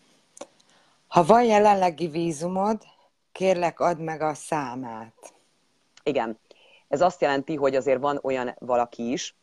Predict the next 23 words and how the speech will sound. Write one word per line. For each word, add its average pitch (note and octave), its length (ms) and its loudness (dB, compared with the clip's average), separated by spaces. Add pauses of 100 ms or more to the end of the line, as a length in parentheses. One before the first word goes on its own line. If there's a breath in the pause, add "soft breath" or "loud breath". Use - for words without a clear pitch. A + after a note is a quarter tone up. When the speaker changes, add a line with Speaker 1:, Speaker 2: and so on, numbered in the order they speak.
Speaker 2:
aki B2+ 200 -6
például B2+ 540 -2 (160)
húsz C#3+ 300 -6
évvel A#2+ 260 -2
ezelőtt A2+ 340 -2
volt A#2 240 -4
mondjuk A2+ 260 -8
Ausztriába A#2 420 -4
turista A2+ 400 -8
vízummal. A2 500 -8 (240)
Na, C3 140 -8
ott F3 280 2
nem E3 260 -2
várják D3 420 2
el, B2+ 120 -2
hogy A#2+ 180 -8
valaki B2 340 -2
előkeresse A#2+ 640 -2
a A2 60 -2
húsz B2+ 300 -12
évvel A#2 220 -2
ezelőtti A#2 500 -2
papíralapú, A#2 960 -2